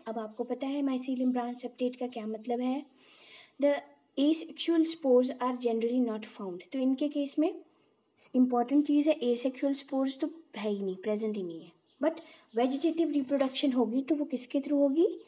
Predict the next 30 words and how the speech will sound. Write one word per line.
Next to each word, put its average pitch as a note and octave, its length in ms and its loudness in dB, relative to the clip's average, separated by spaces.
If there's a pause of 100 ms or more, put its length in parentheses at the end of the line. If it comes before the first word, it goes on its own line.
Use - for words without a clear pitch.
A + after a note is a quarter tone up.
(340)
फ्रेगमेंटेशन G3 720 -2
के F3+ 120 -12
through F3+ 260 -14
होगी। E3+ 320 -16 (500)
The B3+ 120 0
sex D4 280 0
organs D4 440 6
are B3+ 240 0
absent B3 520 -6
but A#3 140 -2 (140)
plasmogamy B3 800 -2 (380)
is A3+ 100 -2
brought A#3+ 300 2 (120)
about G3+ 360 0
by A3+ 80 0 (140)
fusion G#3+ 360 -4
of A3+ 120 -8 (100)
two B3 200 -2
vegetative G3 540 -4
or B3 120 4 (460)
somatic A3 460 -4
cells G#3+ 320 -6
of A#3+ 180 -4
different A#3 420 -4
strains G3+ 440 -6
or C#4 60 -2 (300)
genotypes। F3 560 -12
अब G#3+ 140 -10
क्या C4 100 -2
है, D4+ 120 0